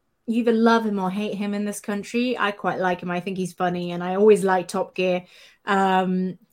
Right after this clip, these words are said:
but he, he, he has this column.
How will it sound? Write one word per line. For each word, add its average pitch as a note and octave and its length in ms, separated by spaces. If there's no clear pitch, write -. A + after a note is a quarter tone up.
but G3+ 240
he, A#3 460
he, A#3+ 320
he A#3+ 240
has C4+ 160
this A3+ 160
column. F#3 720